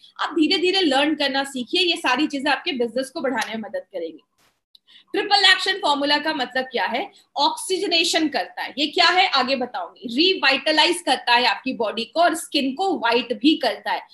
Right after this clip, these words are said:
Market के product होते हैं, वो कहते हैं आपकी skin को लगाओ, आपकी skin को white करेगा,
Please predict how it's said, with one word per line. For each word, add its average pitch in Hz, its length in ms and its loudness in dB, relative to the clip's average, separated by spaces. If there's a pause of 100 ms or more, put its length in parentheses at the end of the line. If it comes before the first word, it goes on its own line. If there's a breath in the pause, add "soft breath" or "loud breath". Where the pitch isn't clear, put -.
(200 loud breath)
Market 294 340 2
के 392 60 0
product 349 380 0
होते 359 220 -4
हैं, 381 60 -6
वो 370 120 -4
कहते 330 320 2
हैं 359 60 4
आपकी 349 240 -2
skin 330 300 -4
को 370 100 -2
लगाओ, 349 320 4
आपकी 339 280 0
skin 320 240 -8
को 381 140 -4
white 269 300 0
करेगा, 269 400 0